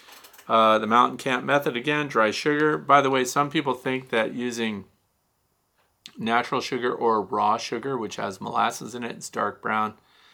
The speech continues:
uh, they think that that might be a good thing to put in for your bees. It is not. In fact, it's detrimental. Uh, the reason that it's detrimental is it puts a lot of ash and solids into your bees', uh, digestive system,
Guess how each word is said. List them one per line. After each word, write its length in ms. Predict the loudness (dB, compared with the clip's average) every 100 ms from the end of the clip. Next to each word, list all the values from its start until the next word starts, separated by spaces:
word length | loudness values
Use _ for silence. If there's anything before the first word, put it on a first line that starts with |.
| _ _ -6
uh, 80 |
they 120 | -4 -2
think 220 | -2 -2
that 140 | -2
that 180 | 0 0
might 160 | -2 -2
be 100 | -4
a 60 |
good 220 | -2 -6
thing 160 | -6 -8
to 80 | -6
put 160 | -6
in 80 | -6
for 140 | -6 -8
your 100 | -6
bees. 380 | -6 -6 -8 -12
It 160 | -8 -6
is 220 | -6 -6
not. 380 | -4 -2 -2 -6
In 80 |
fact, 340 | -6 -4 -4 -6
it's 100 | -10
detrimental. 680 | -8 -8 -8 -8 -10 -12 _ _ _ _ _ _ _ _
Uh, 140 | 0 2
the 80 |
reason 260 | 4 2 2
that 100 | 0
it's 100 | 0
detrimental 520 | -2 -4 -4 -2 0
is 80 | -2
it 100 | -4
puts 180 | -6 -4
a 60 |
lot 160 | -2 -2
of 100 | -2
ash 360 | 0 0 -2 -8
and 100 | -4
solids 420 | 2 2 2 -2
into 160 | -6
your 140 | -4 -4
bees', 540 | -4 -6 -6 -8 -12 -10
uh, 160 | -8 -6
digestive 520 | -4 -2 -2 -4 -8
system, 480 | -8 -6 -6 -8